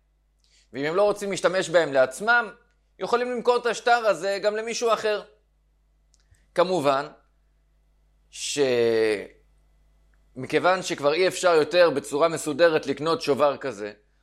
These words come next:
אז אלה שהיה להם כזה שובר, יכלו למכור אותו ולדרוש עליו מחיר גבוה. וככל שעבר הזמן, המחירים רק עלו והאמירו יותר ויותר. ואותו עשיר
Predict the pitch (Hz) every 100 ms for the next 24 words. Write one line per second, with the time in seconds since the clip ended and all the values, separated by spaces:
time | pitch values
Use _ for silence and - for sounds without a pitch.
0 | _ 104 110 196 214 - 170 190 180 147
1 | 147 135 185 180 165 220 202 175 - _
2 | 127 180 190 170 226 220 202 - 170 170
3 | - _ _ 127 143 143 196 214 185 170
4 | 165 202 190 196 196 240 196 - _ _
5 | _ _ _ - 123 143 214 214 - 180
6 | 175 196 185 143 160 160 175 - _ _
7 | _ _ _ - 139 135 170 196 196 185
8 | 165 170 190 214 185 190 180 190 208 196
9 | 180 180 208 196 196 190 190 170 - -
10 | _ _ _ _ _ _ _ _ _ _
11 | _ 123 135 220 190 - 139 143